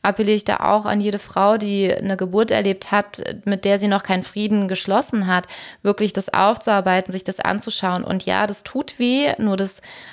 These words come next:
Pflaster muss mal dann abgerissen werden und es tut im ersten Moment weh. Doch,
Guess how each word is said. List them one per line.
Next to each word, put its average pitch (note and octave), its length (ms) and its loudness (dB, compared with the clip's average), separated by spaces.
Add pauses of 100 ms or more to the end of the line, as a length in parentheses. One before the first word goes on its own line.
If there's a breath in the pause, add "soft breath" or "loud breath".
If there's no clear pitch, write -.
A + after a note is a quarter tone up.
Pflaster A3 400 2
muss B3 160 4
mal A3+ 180 4
dann A#3+ 140 4
abgerissen A#3 600 0
werden A3 280 4
und G#3 100 2
es G3 120 -6
tut A3+ 180 -2
im G#3+ 120 2
ersten G#3+ 280 0
Moment F#3+ 300 2
weh. A3 260 2 (400 loud breath)
Doch, G3+ 320 4